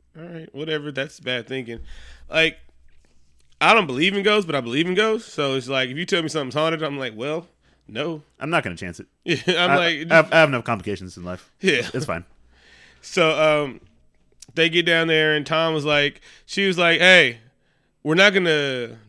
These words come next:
Speaker 1: do anything because, you know, mercury and shit like that is really bad, but I'm not leaving till I look at this whole thing." I'm like, "Bitch, if you're not taking this thing out,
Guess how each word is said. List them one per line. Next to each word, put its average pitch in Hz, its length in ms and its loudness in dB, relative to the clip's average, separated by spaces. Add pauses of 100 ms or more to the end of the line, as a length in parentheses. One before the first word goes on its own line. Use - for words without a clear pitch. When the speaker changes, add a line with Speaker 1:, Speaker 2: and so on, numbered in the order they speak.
Speaker 1:
do 147 200 0
anything 196 640 0
because, 147 420 -2
you 151 80 -6
know, 120 140 -4
mercury 147 720 -4
and 131 120 -6
shit 151 160 -8
like 143 180 -8
that 143 240 -4
is 131 80 -16
really 143 180 -6
bad, 139 440 -2 (360)
but 147 220 -2
I'm 156 80 2
not 160 180 2
leaving 156 380 0
till 151 220 -4
I 131 120 0
look 131 240 -6
at 135 120 -6
this 127 140 -8
whole 139 200 -4
thing." 165 320 0
I'm 160 120 -4
like, 147 160 -2
"Bitch, 151 240 -2
if 123 80 -8
you're 190 120 2
not 233 200 2
taking 185 220 0
this 165 100 -6
thing 165 160 -4
out, 180 220 2